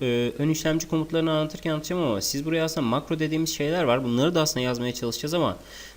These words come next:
bu define'in içerisine ne yazarsanız aslında derleyici onu gidiyor. Şu keyword'lerle aslında bizim için değiştiriyor arkadaşlar. O yüzden bakın biz burada barray yazdık ya, B R yazdık ya, B size'ı aslında buraya koyabiliyor.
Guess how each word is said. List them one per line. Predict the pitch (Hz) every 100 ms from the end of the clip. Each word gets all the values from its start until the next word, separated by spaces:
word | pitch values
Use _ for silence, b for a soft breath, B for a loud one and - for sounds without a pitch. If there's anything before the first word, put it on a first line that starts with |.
| -
bu | 156
define'in | 156 165 196 196
içerisine | 185 160 123 113
ne |
yazarsanız | 170 190 180 175 175 165
aslında | 160 - 170 180 131
derleyici | 120 127 131 165
onu | 160
gidiyor. | 160 147 123
Şu | 143 185
keyword'lerle | 180 190 165 107 - 98 98
aslında | 98 - 156
bizim | 127 123
için | - 170
değiştiriyor | 131 110 - 120
arkadaşlar. | 110 92 - 123
O |
yüzden | 143 156 165
bakın | 160 123 120
biz | 160
burada | 160 135 101 107 -
barray | 113 127 147 120
yazdık | 113 117 190 -
ya, | 92 117
B | 127 123
R | 131
yazdık | 131 131 190 226
ya, | 92 90
B | 135 160
size'ı | 139 139 156
aslında | 127 139 120
buraya | 110 175
koyabiliyor. | 131 120 107 92